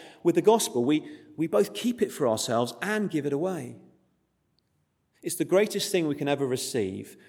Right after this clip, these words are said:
and the greatest thing we can ever pass on. So let's make God our inheritance. And to have the strength and longing to do that,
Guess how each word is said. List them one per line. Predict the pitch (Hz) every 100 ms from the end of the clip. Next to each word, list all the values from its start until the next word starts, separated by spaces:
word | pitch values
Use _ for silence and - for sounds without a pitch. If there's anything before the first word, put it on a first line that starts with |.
| _ -
and | 113
the | 113
greatest | 131 131 135 123
thing | 143 117
we | 104
can | 113 107
ever | 107
pass | 110 110 107 -
on. | 123 110 98 101 _ _ _ _ _ _ _ _ _ _ _ _ _ _ -
So | 135
let's | 156 185 160
make | 151 -
God | 147 135 107 98 - - 110
our | 113
inheritance. | 107 107 107 98 95 95 - - - _ _ _ _ _ _ _ _ _ _ _ _ _ _ _ _ _ _ _ _ _ _ _
And | -
to | 139
have | 175
the | 190
strength | - - 160 180 -
and | 131 120
longing | 139 165 165
to | 131
do | 127
that, | 143 180